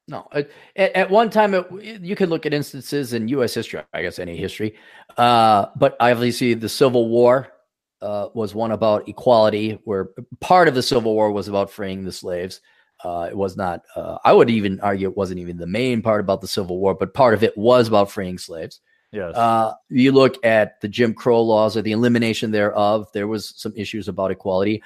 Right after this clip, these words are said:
Speaker 1: I would even argue some instances of feminism going back to the Elizabeth Stanton era, not the sixties, was
Speaker 2: Right.
Speaker 1: about, uh, equality. Um, but if you looked at the rest of American history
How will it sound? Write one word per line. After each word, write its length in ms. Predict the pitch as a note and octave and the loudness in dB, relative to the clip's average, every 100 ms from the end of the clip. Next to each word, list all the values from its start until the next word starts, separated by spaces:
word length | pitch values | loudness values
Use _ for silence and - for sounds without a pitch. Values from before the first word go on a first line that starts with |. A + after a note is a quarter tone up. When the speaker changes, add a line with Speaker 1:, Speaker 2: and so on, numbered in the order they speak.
| - - | -18 -4
Speaker 1:
I 160 | C3+ D3 | 2 4
would 120 | D3+ | 4
even 260 | C#3+ C3+ B2+ | 4 2 4
argue 640 | B2 B2+ A#2+ A#2+ A#2 A#2+ | 4 4 4 2 2 -2
some 260 | B2+ A#2+ A2 | -6 -4 -4
instances 680 | A#2 - A2+ G#2 - A2 G#2+ | -6 -8 -6 -6 -6 -6 -6
of 100 | F#2+ | -6
feminism 720 | A2+ G#2+ G#2+ G#2+ G2 G#2 G2 | -4 -2 -2 -2 -2 -2 -2
going 260 | G2+ G#2+ G2 | -2 -2 0
back 180 | G#2 G2 | -2 -2
to 100 | F#2+ | -4
the 120 | G#2 | -2
Elizabeth 480 | G#2 G#2 G2 F#2+ F#2+ | 2 2 0 -4 -6
Stanton 540 | - - D3 D#3+ C3 A2+ | -6 0 2 2 -2 0
era, 400 | G#2 G#2 A2 - | 2 2 0 -4
not 260 | G2 G2+ - | -6 -6 -6
the 60 | |
sixties, 640 | - C3 - G#2 F#2 F#2+ - _ _ _ _ - | -6 -6 -6 -10 -10 -10 -16 _ _ _ _ -4
was 180 | G2 | -2
Speaker 2:
Right. 80 | G2+ | 0
Speaker 1:
about, 300 | G2 F#2 F2+ - | 0 0 0 -2
uh, 220 | F2+ F#2 G#2 | -2 -2 -6
equality. 680 | - A2 F2+ F2 F2 F#2+ _ _ _ _ - | -2 0 2 0 -2 -6 _ _ _ _ -2
Um, 600 | A2 G#2+ G2+ G2 F#2+ G2+ _ _ - | 2 4 4 2 0 -4 _ _ -10
but 480 | - C#3+ A#2+ - _ - - | 2 4 4 0 _ -18 -2
if 200 | C3+ B2 | 0 2
you 80 | C3 | 2
looked 300 | C3+ C#3 C3 | 4 4 4
at 140 | A2+ | 2
the 100 | A#2+ | 0
rest 380 | G#2+ C3 C#3 - | 2 2 2 2
of 120 | A2+ | 0
American 600 | A2 A2 A#2+ B2 A2 G#2 G2 | 0 -2 -2 -2 -2 -4 -4
history 640 | B2+ A#2+ - F#2+ F2+ | -4 -6 -10 -10 -12